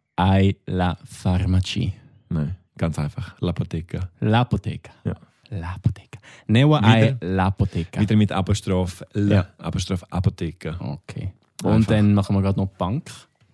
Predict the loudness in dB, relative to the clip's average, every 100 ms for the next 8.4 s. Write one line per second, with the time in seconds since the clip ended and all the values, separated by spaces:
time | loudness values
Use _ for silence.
0 | _ _ _ _ _ -8 -4 0 0 0
1 | -2 -2 -4 -6 -8 -8 -4 0 2 4
2 | 2 2 0 0 -2 -4 0 2 2 -4
3 | -16 -2 0 2 0 -2 -6 -12 -2 0
4 | 0 -2 -8 -8 _ -4 -4 -4 -6 -8
5 | -2 0 2 0 -4 -2 0 2 4 2
6 | 2 -2 -2 0 0 -2 _ _ -6 -4
7 | -2 -2 -6 -10 -12 -12 -14 _ _ _
8 | -10 -6 -6